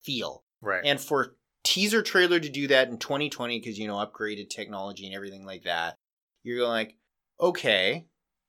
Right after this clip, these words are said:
Speaker 1: And it's Jason Reitman who's directing it. He is the original director's son, and I think that plays a lot
Speaker 2: Oh,
Speaker 1: into it.
Speaker 2: interesting.
Speaker 1: I think,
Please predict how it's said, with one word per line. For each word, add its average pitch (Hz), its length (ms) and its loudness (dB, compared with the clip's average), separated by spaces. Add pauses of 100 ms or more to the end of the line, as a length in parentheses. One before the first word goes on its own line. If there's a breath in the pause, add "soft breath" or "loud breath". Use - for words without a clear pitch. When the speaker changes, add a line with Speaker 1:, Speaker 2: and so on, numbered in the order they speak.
(260)
Speaker 1:
And 147 420 6
it's 147 380 -2
Jason 196 520 2
Reitman 131 520 2
who's 113 240 -8
directing 101 460 -4
it. 98 180 -4
He 156 240 -4
is 156 100 -2
the 131 120 -6
original 120 320 -6
director's 107 520 -4
son, 117 400 0
and 120 180 -8
I 113 60 -2
think 139 220 -10
that 120 160 -2
plays 117 260 -6
a 107 60 -6
lot 120 400 2
Speaker 2:
Oh, 98 40 -14
Speaker 1:
into 117 340 -4
it. 165 140 4
Speaker 2:
interesting. 135 460 -8
Speaker 1:
I 110 80 0
think, 117 340 -4